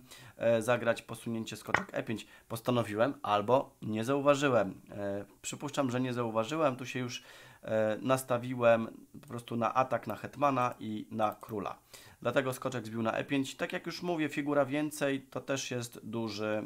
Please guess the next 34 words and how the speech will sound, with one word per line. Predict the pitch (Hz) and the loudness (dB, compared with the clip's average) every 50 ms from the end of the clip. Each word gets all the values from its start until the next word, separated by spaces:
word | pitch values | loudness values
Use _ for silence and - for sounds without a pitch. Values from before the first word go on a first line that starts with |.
| - - | -8 -12
mm, | 117 107 101 101 98 98 98 95 - - - - - - - - _ _ _ _ | -12 -10 -8 -6 -6 -6 -8 -10 -14 -20 -20 -20 -20 -20 -20 -20 _ _ _ _
duży | 113 110 110 113 107 110 110 | -8 -6 -4 -4 -2 -2 2
bagaż, | 104 113 113 107 98 95 92 92 | 6 6 6 6 4 0 -4 -4
że | 95 101 | -8 -10
tak | 95 101 95 - | -8 -10 -10 -8
powiem, | - 101 101 95 98 95 95 95 - - | -6 -4 -4 -4 -4 -6 -6 -8 -10 -12
w | 98 90 92 | -14 -12 -10
grze. | 92 92 90 92 85 - _ _ _ - - - - - - _ - | -10 -6 -6 -6 -6 -6 _ _ _ -20 -20 -20 -20 -20 -18 _ -8
E, | - 104 104 101 101 101 101 98 98 95 98 - - | -4 -2 0 0 0 0 0 -2 -2 -4 -6 -2 0
okej, | - 185 - - 117 95 - | 0 2 4 4 2 2 2
tak | - 165 160 - | 0 -2 -2 2
poszło | - 151 127 - - - 131 147 180 - | 2 2 2 2 -2 0 2 2 2 2
i | - 143 | 0 -4
król | 135 - - 180 170 | -6 -4 -4 -2 0
na | 156 147 | 0 0
H | - - 156 131 - | 0 2 0 2 4
osiem. | 110 - - - - - - - - - - - - - - _ _ - - 160 | 4 2 2 -2 0 0 0 0 0 -8 -16 -18 -20 -20 -20 _ _ -4 0 2
No, | 185 175 170 170 | 4 4 4 4
ruch | 165 160 151 - - - - - | 2 -2 -4 -6 -12 -16 -10 -10
totalnie | 165 156 - 160 147 143 139 131 | -10 -2 2 2 4 4 2 0
zbędny, | 123 117 127 131 135 131 123 117 113 104 | -2 0 2 2 2 2 0 -2 -4 -4
prawda? | - - 107 101 101 113 113 120 123 120 - - _ _ | -4 -4 -6 0 4 6 6 6 6 4 0 -10 _ _
Ten | - 156 156 151 143 | 2 2 2 4 2
ruch | 127 123 135 139 135 - - - _ | 2 2 0 0 -2 -4 -12 -12 _
nic | - 117 123 135 156 160 - - 139 | -4 0 2 2 2 0 -2 -2 -2
nie | 135 127 | -2 0
daje, | 113 117 113 113 127 147 170 - | 2 2 2 2 2 0 -2 2
ale | - 131 139 143 143 143 135 | 2 2 4 4 4 4 2
wejdźmy | 139 151 151 147 - 147 139 131 | 0 -2 -2 -2 -4 -6 -6 -6
tutaj | 131 - - 127 117 | -6 -6 -6 -6 -6
w | 113 | -6
głowę | 110 117 135 139 131 127 | -4 0 0 0 0 0
naszego | 120 117 117 - 123 123 120 120 | -2 -2 -4 -4 -6 -6 -6 -8
przeciwnika. | - - 113 - - 110 110 131 156 147 - 123 117 | -10 -10 -12 -10 -8 -6 -4 -4 -4 -2 -2 -2 -2